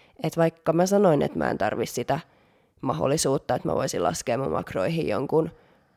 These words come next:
tuplapatukan tai ihan minkä vaan, mut joku muu voi tarvita ja se voi olla jollekin muulle oikeasti niinku tuntuu jotenkin,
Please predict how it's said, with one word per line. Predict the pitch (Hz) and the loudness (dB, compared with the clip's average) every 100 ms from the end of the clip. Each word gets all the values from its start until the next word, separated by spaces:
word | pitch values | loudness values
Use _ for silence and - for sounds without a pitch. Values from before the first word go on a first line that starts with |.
| _ _ _ _ - | _ _ _ _ -4
tuplapatukan | 160 156 160 165 160 165 180 175 | -2 2 2 2 0 2 2 2
tai | 180 180 175 | 4 4 4
ihan | 170 170 | 2 2
minkä | 170 175 | 2 2
vaan, | 175 175 180 - _ _ _ _ | 4 4 2 -4 _ _ _ _
mut | 220 233 | -2 4
joku | 240 165 | 6 8
muu | 202 165 | 8 8
voi | 156 151 | 8 6
tarvita | 147 131 139 | 4 4 2
ja | 135 | 2
se | 165 | 4
voi | 151 147 | 6 8
olla | 147 | 6
jollekin | 147 - 151 | 4 2 2
muulle | 147 131 | 4 4
oikeasti | 131 135 151 - | 2 0 -2 0
niinku | 151 139 143 - _ _ _ _ _ - | 0 2 0 -2 _ _ _ _ _ -2
tuntuu | 156 151 151 | 2 4 4
jotenkin, | 147 147 151 151 151 | 4 4 2 2 2